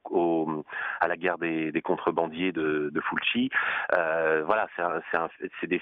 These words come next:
films dans lesquels on s'interdit rien et au contraire, on va même chercher à choquer. Euh, alors bon, des fois, euh, voilà, ça tombe un peu dans l'eau, des fois ça a un petit peu vieilli aussi, mais dans l'ensemble, il y a, il y a des dingueries qu'on retrouve dans aucun autre, euh, cinéma.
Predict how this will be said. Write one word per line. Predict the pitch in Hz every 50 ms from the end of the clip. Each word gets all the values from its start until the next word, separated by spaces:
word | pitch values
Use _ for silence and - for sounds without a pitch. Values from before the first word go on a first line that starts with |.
| - -
films | 131 139 135
dans | - 90
lesquels | 85 85 82 - 123 123 101
on | 85 82 78
s'interdit | - - 90 87 - 92 82 82 80 87
rien | 85 92 104 131 143 151 117
et | 87 87
au | 87 82
contraire, | - 95 - - 135 117
on | 98
va | 87 87
même | 107 131 135
chercher | - 117 - - -
à | 110 92
choquer. | - - 110 101 - - 131 139 160 170 - - - - - - - - - -
Euh, | - 87 90 85 85 85 87 85 85 85 82 82 82 80 80 80 80
alors | 82 - -
bon, | - 87 85
des | 82 82
fois, | - - 101 98 98 95 92
euh, | 80 80 80 76
voilà, | 78 87 87 85 80 -
ça | 85
tombe | - - 87 90 85
un | 87
peu | 82 - 90
dans | 90 87 92
l'eau, | 104 117 123 123 117
des | 101 90
fois | - 98 101 -
ça | - - -
a | 60
un | - - _ _ -
petit | - 117
peu | - - 143 127
vieilli | 104 104 117 113 107 107 117
aussi, | 117 113 - - - 143 147 - - - - - - -
mais | - 92
dans | - - 127 127
l'ensemble, | 117 110 - - 127 131 139 123 92 82 80
il | 87
y | 90
a, | 87 87
il | 85 85
y | 90
a | 85
des | 80 90 87
dingueries | 85 98 95 98 90 92 120 139
qu'on | - 101 87
retrouve | 82 85 - - - 113 110 101
dans | 87 87 82 80 78 76 73 78
aucun | 113 131 131 - 113 101 98 104
autre, | 117 120 - - - 101
euh, | 98 92 92 90 87 87 87 - - -
cinéma. | - 107 95 95 95 98 117 -